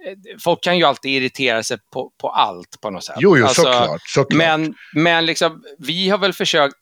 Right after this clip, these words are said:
Speaker 1: jag har alltid tyckt det har varit en liksom lite tillgång att vi, vi har ju själva, vi har ju alltid gillat styrketräning, men i, varken jag eller Alex har ju någon gång varit liksom,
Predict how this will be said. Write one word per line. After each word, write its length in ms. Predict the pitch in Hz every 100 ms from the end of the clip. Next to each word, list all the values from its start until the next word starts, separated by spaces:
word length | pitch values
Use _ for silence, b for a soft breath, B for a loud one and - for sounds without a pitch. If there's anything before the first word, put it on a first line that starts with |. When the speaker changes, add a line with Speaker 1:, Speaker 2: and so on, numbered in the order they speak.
| _ _
Speaker 1:
jag 200 | 135 214
har 80 | 214
alltid 260 | 180 - 131
tyckt 180 | 143 -
det 100 | 143
har 80 |
varit 220 | 139 127 135
en 160 | 131
liksom 300 | 135 - 127
lite 200 | 123 135
tillgång 760 | - 170 139 120 127 180 160 135
att 220 | 123 - b b b b b _ 127
vi, 260 | 135 170 131
vi 160 | 156 160
har 100 | 180
ju 80 |
själva, 560 | 143 185 147 143 175 156
vi 160 | 135 185
har 80 |
ju 80 | 190
alltid 240 | 147 - 131
gillat 300 | 131 147 160
styrketräning, 520 | 165 113 123 113 120
men 160 | 127
i, 220 | 156 156 -
varken 380 | 139 131 151
jag 180 | 143 165
eller 120 | 143
Alex 280 | 123 110 -
har 40 | 131
ju 60 |
någon 220 | 127 120
gång 200 | 113 113
varit 240 | 113 113 107
liksom, 380 | 110 117 101